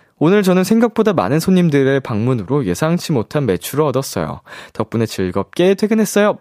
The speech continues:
비키라로 더더 행복해질 예정." 하트 보내주셨습니다. 음, 예상치 못한 매출. 이건 진짜 기분 좋겠다. <laughs> 끝나고 맥주 한잔 할 수 있는.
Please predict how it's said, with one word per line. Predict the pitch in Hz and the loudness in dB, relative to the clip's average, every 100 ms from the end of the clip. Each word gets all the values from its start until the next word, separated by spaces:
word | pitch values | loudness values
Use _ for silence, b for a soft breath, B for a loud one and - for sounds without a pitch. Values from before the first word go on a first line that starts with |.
| _ | _
비키라로 | 135 - 113 87 | -8 -4 -4 -4
더더 | 90 156 180 | -2 0 2
행복해질 | 190 190 - 165 165 | 2 0 -2 0 0
예정." | 135 156 151 151 151 | 2 0 0 0 -2
하트 | 156 - - 131 131 127 | -4 -6 -2 0 0 -2
보내주셨습니다. | 120 104 95 - 80 76 73 - B B B B B B - | -4 -6 -10 -10 -10 -8 -12 -16 B B B B B B -4
음, | 101 104 104 107 98 95 82 95 _ | -2 0 0 0 0 -2 -4 -8 _
예상치 | 98 135 143 - | -4 -2 -2 -2
못한 | 120 - 123 87 | -4 -4 -4 -2
매출. | 92 - - 127 107 80 - b b b | -4 -4 -4 0 0 -2 -8 b b b
이건 | - 143 | -4 -4
진짜 | - 117 120 101 - _ - _ | -4 -2 0 0 -4 _ -20 _
기분 | - 113 | -6 -4
좋겠다. | 95 - - - - _ _ B B B B B _ _ | -4 -8 -10 -10 -10 _ _ B B B B B _ _
<laughs> | - 180 147 _ 180 165 143 | -2 0 -2 _ -4 -2 -2
끝나고 | - 143 143 | 0 2 2
맥주 | 104 98 - | 0 -2 -2
한잔 | 113 104 101 | 0 0 -2
할 | |
수 | 104 - | -4 -8
있는. | 85 76 78 | -8 -6 -8